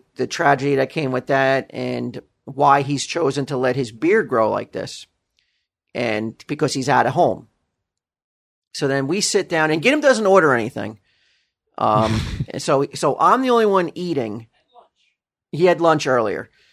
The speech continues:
Speaker 1: So we're eating at the, at the table, and the guy who asked about his beard is eating at another table, and he throw, he throws his food away. He's done, and he comes over to us, and he opens with this, which, uh, you, I don't know how he's gonna follow up, but he goes, "Hey, I don't mean to,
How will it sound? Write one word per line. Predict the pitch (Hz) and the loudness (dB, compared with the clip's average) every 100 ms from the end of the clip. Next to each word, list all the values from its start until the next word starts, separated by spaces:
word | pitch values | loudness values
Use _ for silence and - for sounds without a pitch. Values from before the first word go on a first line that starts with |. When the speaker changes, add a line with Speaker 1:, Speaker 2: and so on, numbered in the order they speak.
| _ | _
Speaker 1:
So | - 151 | -4 2
we're | 160 | 2
eating | 165 208 233 214 196 - | 2 0 2 2 0 0
at | 160 160 - | 2 2 -2
the, | 147 143 | -4 -2
at | 143 | -4
the | 143 | -4
table, | 143 254 349 170 | -6 -4 0 0
and | 147 | 0
the | |
guy | 143 180 226 | 0 2 4
who | 214 180 | 4 4
asked | 180 180 | 2 0
about | 156 151 | 2 2
his | 135 | 2
beard | 120 143 254 226 180 147 _ _ | -4 -8 -2 0 0 -2 _ _
is | - 143 | -8 -6
eating | 165 170 160 | -2 0 0
at | 143 | 0
another | 143 196 208 | 2 2 0
table, | - 151 131 131 - | -2 -2 0 -2 -4
and | 120 127 131 | -6 -6 -4
he | 156 | -8
throw, | - 156 151 | -4 -2 0
he | 151 160 | -2 -4
throws | 170 156 147 | 0 2 2
his | 147 | -4
food | - 165 151 | -6 -6 -2
away. | 147 147 143 | 0 2 2
He's | 139 123 | -2 -6
done, | 147 143 135 | -2 -2 -2
and | 123 | -6
he | |
comes | - 139 135 | -6 -4 0
over | 202 180 | 0 0
to | 135 | 0
us, | 123 123 | 0 -2
and | - 113 123 | -8 -8 -6
he | 135 127 | -6 -6
opens | - 180 190 196 - - _ _ - | 2 2 2 -6 -8 -16 _ _ 0
with | 147 - | 0 4
this, | 143 117 - - | 4 2 0 -2
which, | 117 - - | -2 -2 -6
uh, | 120 | -6
you, | - 131 107 _ - | -6 -8 -8 _ -4
I | 151 | -2
don't | 156 | 0
know | 127 | -2
how | 110 160 151 | -2 0 0
he's | 143 | -2
gonna | 135 | -6
follow | 123 143 131 | -2 0 0
up, | |
but | 123 | -2
he | 127 | -6
goes, | 120 123 _ _ _ _ | -6 -8 _ _ _ _
"Hey, | 170 175 139 | 0 0 0
I | - 147 | -2 0
don't | 190 160 | 0 -2
mean | 160 160 160 147 | -4 -4 -4 -6
to, | - 151 139 135 | -6 -2 -2 -4